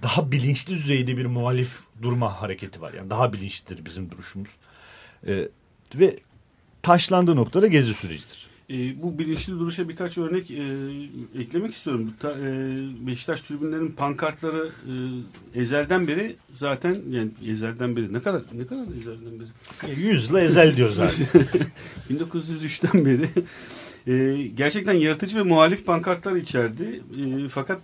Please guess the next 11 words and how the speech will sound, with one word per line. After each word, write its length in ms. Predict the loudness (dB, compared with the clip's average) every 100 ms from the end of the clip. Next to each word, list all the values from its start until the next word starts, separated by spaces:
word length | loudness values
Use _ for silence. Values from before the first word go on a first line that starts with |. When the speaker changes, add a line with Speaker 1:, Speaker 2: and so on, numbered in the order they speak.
| -10
Speaker 2:
bir 220 | -10 0
yandan 320 | 2 2 0 2
da 60 |
esprilerini 760 | 4 4 2 -2 2 2 4 2
hep, 140 | 0 -4 -14 -6
e, 360 | -2 0 -2 -4
korudu. 460 | 0 2 4 2 0 -2
E, 80 | 0 2 4 2 0 -2 -6 -12 -16 -18 -6
bunlardan 460 | 0 2 2 2 0
bir 100 | 0
tanesi, 520 | 4 4 2 -2 -8